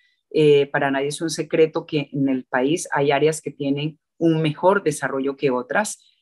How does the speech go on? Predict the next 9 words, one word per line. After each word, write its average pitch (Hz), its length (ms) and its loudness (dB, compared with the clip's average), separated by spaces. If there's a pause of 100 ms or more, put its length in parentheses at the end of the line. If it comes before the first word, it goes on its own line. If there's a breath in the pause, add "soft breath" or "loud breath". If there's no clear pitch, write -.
(160)
en 151 160 0
términos 147 360 0
de 147 60 -8
infraestructura, 143 1080 0
en 147 160 -2
términos 143 440 -4
de 135 140 -4
calidad 131 440 2
educativa, 143 840 -2